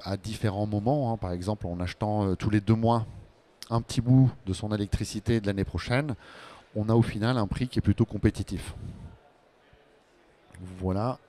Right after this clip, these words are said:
et ensuite, je vais terminer avec les, le top cinq des, des recommandations, euh,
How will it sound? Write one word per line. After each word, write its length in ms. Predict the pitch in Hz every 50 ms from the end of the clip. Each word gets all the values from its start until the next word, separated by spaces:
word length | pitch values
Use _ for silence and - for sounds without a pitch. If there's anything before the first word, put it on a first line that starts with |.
| _ _ _ -
et 140 | 117 113 113
ensuite, 640 | 110 104 - - - - 123 135 - - - - - - - - - - - - - -
je 100 | - - -
vais 100 | 107 -
terminer 440 | - 110 107 110 113 113 117 117 117
avec 300 | 113 104 107 101 - 101
les, 320 | 90 92 90 90 85 82 85 - - - - - - - - - - - - - - - - _ - - -
le 240 | 95 92 92 92 98
top 360 | - _ _ - 117 - -
cinq 460 | - - 127 123 123 123 - - - -
des, 400 | - - 101 95 92 92 92 92
des 120 | 87 101 101
recommandations, 960 | - 110 107 - 117 107 110 107 104 98 92 - - 113 113 113 117 113 98
euh, 280 | 90 85 82 80 80